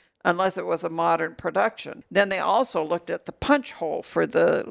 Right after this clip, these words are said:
ring that went through it, and the punch hole was determined to have been made by a modern metal punch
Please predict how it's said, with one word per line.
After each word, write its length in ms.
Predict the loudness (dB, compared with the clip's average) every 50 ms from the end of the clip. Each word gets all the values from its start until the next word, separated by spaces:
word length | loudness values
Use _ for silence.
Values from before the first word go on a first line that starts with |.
| -10 -10 -2
ring 440 | 2 4 4 4 2 -2 -10 -10 -10
that 140 | -10 -8
went 200 | -6 -6 -6 -6
through 280 | -8 -6 -2 0 0 0
it, 120 | 0 -2 _ 0
and 240 | 2 2 2 0
the 40 | -2
punch 380 | -4 -4 -2 -2 -2 -4 -6 -4
hole 380 | 0 2 2 4 4 2 0
was 220 | 0 -2 -2 -2 -4
determined 560 | -6 -14 -8 -4 -2 -2 -2 -2 -6 -8 -6
to 80 | -4 -2
have 180 | -2 -2 -2
been 240 | -2 -4 -4 -4 -4
made 380 | -4 -4 -4 -4 -4 -8 -10 -16 _ _ _ _ _
by 220 | 4 4 4 4 2
a 100 | -2 -2
modern 600 | 0 0 2 2 4 2 2 0 -2 -4 -6 -6 2
metal 300 | 4 4 4 4 2 -2
punch 680 | -4 -8 -8 -4 -2 -2 -2 -2 -4 -8 -14 -16 -16